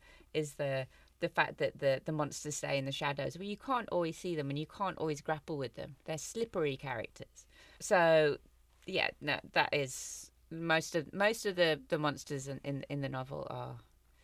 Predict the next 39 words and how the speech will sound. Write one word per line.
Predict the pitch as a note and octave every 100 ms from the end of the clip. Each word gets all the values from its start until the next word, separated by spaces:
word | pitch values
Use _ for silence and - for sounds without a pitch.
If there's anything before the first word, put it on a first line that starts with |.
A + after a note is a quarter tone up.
| _ _
it | -
depends | - G4
what | F4
you | B3 B3
classify | A#3 A#3 G#3 G3
as | F3+
a | D#3+
monster, | F3+ - -
though, | F3
I | D3+
suppose, | D3 - C#3+ D#3+ -
'cause | F3+ E3
they're, | F3+ F3 E3+ E3
uh, | E3+ _ -
everyone, | - G#3 G#3+ G3 F#3
it's, | - - - -
y-, | G3 F3+ -
you're | G3+ G3+
gonna, | A3+ G#3 F#3 _ - - _ - - - - _
it, | - - -
I, | D3
I | G#3+
think | A3+
it's | A3+
gonna | A#3 G#3+
be | G3 -
a | -
fairly | - G3 G#3
subjective | G3 D#3 F#3 - F#3+ E3+
read, | D#3 C#3 - - _
is | - D3
th-, | C#3 -
for | - -
people, | D3 D3+ C#3 C3+
is | C#3 C#3+
that, | C#3 - - -
you | F3
know, | D#3+
what | D3 D#3